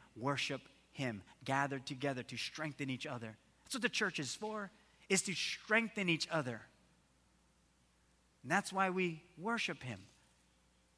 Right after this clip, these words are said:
because it's in the worshiping that we find our strength and hope in him. It's gonna be Jesus Christ. Work toward that hope in the home.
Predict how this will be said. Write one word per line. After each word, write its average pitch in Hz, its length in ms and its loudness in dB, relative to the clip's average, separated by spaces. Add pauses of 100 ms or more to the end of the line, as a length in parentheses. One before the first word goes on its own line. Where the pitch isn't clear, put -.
(400)
because 180 280 4
it's - 140 0
in 220 200 4
the 180 80 4
worshiping 170 760 2
that 151 160 0
we 156 240 0 (240)
find 202 380 4
our 170 120 2
strength 170 380 -2
and 139 120 -2
hope 151 300 -4
in 147 140 -2
him. 147 320 0
It's 175 160 0
gonna 233 300 -4
be 208 140 -2
Jesus 175 420 -2
Christ. 180 500 -2 (560)
Work 190 320 2
toward 190 480 0 (180)
that 165 220 2
hope - 380 -6 (300)
in 160 160 0
the 143 80 -2
home. 139 360 -2